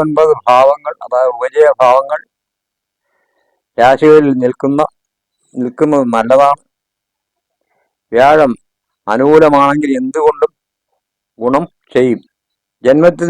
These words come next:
നിൽക്കുന്ന ബുധനെ കൊണ്ട് ഏത് കാര്യവും ഈ ഇടവൻ രാശിക്കാർക്ക് നടക്കും. പുതിയ വസ്ത്രങ്ങൾ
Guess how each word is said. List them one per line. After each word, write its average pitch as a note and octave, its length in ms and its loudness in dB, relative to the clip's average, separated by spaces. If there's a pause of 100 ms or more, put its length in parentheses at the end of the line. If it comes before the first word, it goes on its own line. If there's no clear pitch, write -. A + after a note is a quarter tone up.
നിൽക്കുന്ന D#3+ 340 -2
ബുധനെ D3 340 -2 (100)
കൊണ്ട് D3+ 220 -4 (1120)
ഏത് D3 300 0
കാര്യവും D3+ 640 0 (340)
ഈ C#3 140 -4
ഇടവൻ D3+ 280 0 (100)
രാശിക്കാർക്ക് C#3 600 -2
നടക്കും. B2+ 320 0 (2000)
പുതിയ C#3+ 320 2 (960)
വസ്ത്രങ്ങൾ D#3 500 0